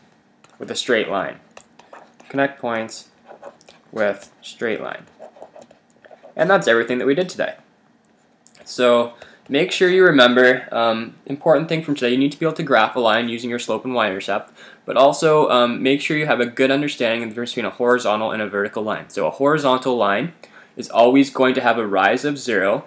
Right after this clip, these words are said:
therefore it's always gonna be zero divided by the run, which is always going to be zero, so your slope is always going to be zero for a horizontal line. And we write the equation as y equals b,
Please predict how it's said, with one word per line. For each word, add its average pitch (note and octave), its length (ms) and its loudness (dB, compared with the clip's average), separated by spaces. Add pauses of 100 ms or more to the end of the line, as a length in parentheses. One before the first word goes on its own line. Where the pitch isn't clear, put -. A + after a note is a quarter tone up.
(200)
therefore A2+ 380 0
it's F#2+ 100 -2
always G#2 220 0
gonna A#2 120 -6
be G#2+ 100 -4
zero A#2 340 0
divided A2 340 0
by G#2 100 0
the G2+ 120 -4
run, C3 200 4
which A#2 140 -4
is G#2 80 -16
always G#2+ 260 -2
going A2 140 -8
to G2+ 80 -12
be F#2 80 -6
zero, B2 360 2
so B2 140 -10
your G#2 80 -4
slope A#2 440 -4
is G#2 100 -8
always A2 300 -4
going A2+ 180 -6
to A2 80 -18
be B2+ 100 -2
zero A#2+ 320 2
for G2 140 -6
a G2 80 -2
horizontal G2 540 -8
line. G2 300 -14 (280)
And A#2 80 -10
we A#2 120 -2
write A#2+ 260 4
the C3 100 4
equation A2 400 -2
as G2+ 220 -6
y G#2 240 2
equals F#2+ 320 -10 (160)
b, A#2 340 -4